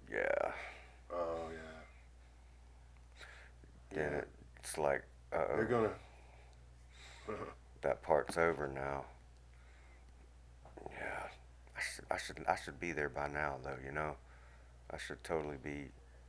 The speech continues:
Speaker 1: accepted that.
Speaker 2: Mm-hmm.
Speaker 1: And I think I have.
Speaker 2: Yeah.
Speaker 1: I think that,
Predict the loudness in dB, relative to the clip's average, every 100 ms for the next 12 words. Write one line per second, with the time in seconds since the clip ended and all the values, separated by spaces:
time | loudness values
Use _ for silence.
0 | -8 -6 0 0 0 -4 0 2 2 -2
1 | -12 -18 -18 -18 -20 -20 -20 -20 -20 -20
2 | -20 -20 -8 -4 -2 -4 -12 -20 -20 -20
3 | -12 2 2 2 -2 -2 -2 0 -2 -4
4 | -10 -4 -2 -4 -12 -18 -14 -10 -4 -4
5 | -2 -2